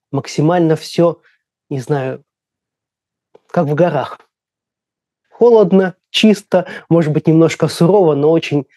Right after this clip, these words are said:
но очень так по-настоящему и честно. Именно в это время волшебница Зима приносит нам и Новый год, этот объединяющий всех в радости праздник, в предчувствии перемен к лучшему,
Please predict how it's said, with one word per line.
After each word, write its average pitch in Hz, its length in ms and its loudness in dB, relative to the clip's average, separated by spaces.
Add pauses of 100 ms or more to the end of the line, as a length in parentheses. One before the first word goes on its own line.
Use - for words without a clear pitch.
(340)
но 147 120 0
очень 165 260 -2
так - 180 -6
по-настоящему 147 840 -2
и 131 60 -6
честно. 190 420 -4
Именно 139 260 -2
в 147 40 -2
это 170 240 -2
время 151 460 -2 (400)
волшебница 135 640 -6
Зима 139 420 -2 (640)
приносит 147 500 -2
нам 131 340 -8
и 147 120 -2
Новый 156 300 2
год, 139 440 -2
этот 139 220 -6
объединяющий 143 720 0
всех - 320 -2
в 147 40 2
радости 143 400 -4
праздник, 135 580 -4 (320)
в - 80 -20
предчувствии 143 680 0
перемен 156 540 2
к - 140 -10
лучшему, 123 600 -4